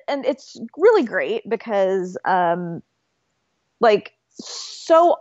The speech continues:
often a female character doesn't get agency.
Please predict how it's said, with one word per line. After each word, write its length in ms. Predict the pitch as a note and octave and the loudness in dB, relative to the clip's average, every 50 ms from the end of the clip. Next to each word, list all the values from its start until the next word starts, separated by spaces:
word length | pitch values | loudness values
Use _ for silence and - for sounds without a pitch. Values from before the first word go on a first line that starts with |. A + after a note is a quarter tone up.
| _ _ | _ _
often 880 | - G#3 F#3+ F#3+ - - - - C#4+ C#4+ C#4 C4+ C4+ C4+ C4+ C#4 C#4 C4+ - _ _ _ _ _ _ _ _ | 2 2 2 2 -2 -8 -8 -4 -2 0 0 0 -2 -2 -2 -4 -6 -6 -10 _ _ _ _ _ _ _ _
a 60 | B3+ | -4
female 400 | A#3+ - B3 A#3+ A#3 A#3 A3 A3 | -2 0 0 2 4 4 4 4
character 720 | G#3+ - - G#3 F3+ F3 F3 - - G#3 G3+ G3+ G3+ - - _ _ _ _ _ _ _ _ _ _ _ _ _ _ _ _ - F#3+ | 2 0 2 4 4 4 2 2 2 4 6 6 4 4 2 _ _ _ _ _ _ _ _ _ _ _ _ _ _ _ _ -4 0
doesn't 300 | A#3 G#3+ G#3 D#4 A#3 F#3+ | 2 2 2 2 2 2
get 120 | G3+ D#3 | 2 4
agency. 680 | D#3 E3 G3 F#3+ C#4 D4+ E4+ - - - G4 F#4+ G4 | 4 2 2 0 -2 -6 -6 -2 2 4 6 6 6